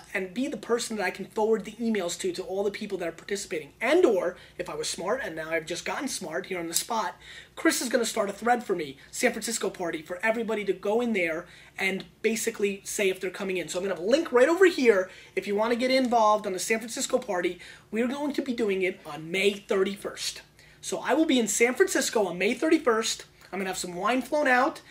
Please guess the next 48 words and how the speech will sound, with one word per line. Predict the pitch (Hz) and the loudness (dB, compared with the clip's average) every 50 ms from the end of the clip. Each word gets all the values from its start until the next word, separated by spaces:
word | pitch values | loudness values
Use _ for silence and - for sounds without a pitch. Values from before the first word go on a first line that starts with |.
| - - - - | -20 -18 -6 -4
Hopefully | 214 214 214 214 208 | -4 0 0 0 -2
you | 202 | 0
can | 202 233 | -2 0
bring | 220 233 233 | 2 2 2
a | 226 | 2
bottle | 208 233 226 226 226 226 | 4 4 4 4 4 4
or | 226 | 2
two | 220 - 240 240 | 2 -2 -4 -4
as | 247 226 233 | -2 -2 2
well. | 226 220 196 190 190 196 196 - - - - - | 2 2 2 2 0 -2 -4 -6 -8 -14 -12 -8
And | 180 | -2
we're | 185 190 | -2 -2
gonna | 180 185 170 | 0 -2 -4
do | 165 180 | -2 0
one | 208 254 269 | 0 2 2
huge | - - 269 277 277 - | 2 0 0 0 -2 -4
party. | - - 233 226 214 233 226 185 | -4 0 2 2 2 2 2 0
I | 165 | -2
have | 160 165 | -2 -6
no | 165 185 233 269 285 | -2 2 4 6 6
idea | 269 240 247 240 220 | 6 4 4 2 2
how | 202 214 208 | 2 0 -2
many | 208 208 202 | -2 -4 -6
people | - 220 208 - 190 | -8 -8 -6 -4 -4
we're | 180 | -4
gonna | 175 180 165 156 | -4 -6 -6 -6
see. | - - - 262 262 254 247 247 - - - - - | -6 -4 -2 0 0 0 0 -2 -6 -12 -18 -16 -10
So | - - - 214 196 | -6 0 2 4 4
we'll | 196 190 196 196 | 4 2 0 0
decide | 185 190 170 - - - - 254 226 254 247 | -2 -4 -8 -8 -8 -2 0 2 2 2 0
on | 226 | 0
the | 202 180 | -4 -4
venue. | 170 190 202 214 220 220 214 214 214 - - - - - - | 0 0 0 0 0 -2 -2 -4 -6 -8 -12 -18 -20 -12 -4
Um, | - 175 175 175 175 - | -2 0 0 0 -2 -4
anybody | 202 208 214 208 202 202 196 | -4 -4 -2 -2 -2 -2 -2
wanna | 190 185 180 170 | -2 -2 -4 -4
host | - - - 208 247 233 - - | -6 -4 -4 -2 -2 -2 -2 -2
it, | 226 226 196 | -2 -2 -2
if | 185 175 | -4 -6
they | 180 170 165 | -4 -4 -4
have | 170 170 160 165 | -4 -4 -6 -8
a | 156 | -6
big | 160 190 180 | -4 -4 -4
house | - 185 190 196 - - | -4 -4 -8 -8 -8 -10
in | 170 | -10
San | - - 185 175 | -8 -8 -8 -8
Francisco | - 185 170 - 196 185 - - 170 175 185 | -8 -10 -10 -10 -12 -12 -10 -10 -8 -8 -6
or | 175 156 143 139 135 - | -6 -8 -8 -10 -14 -14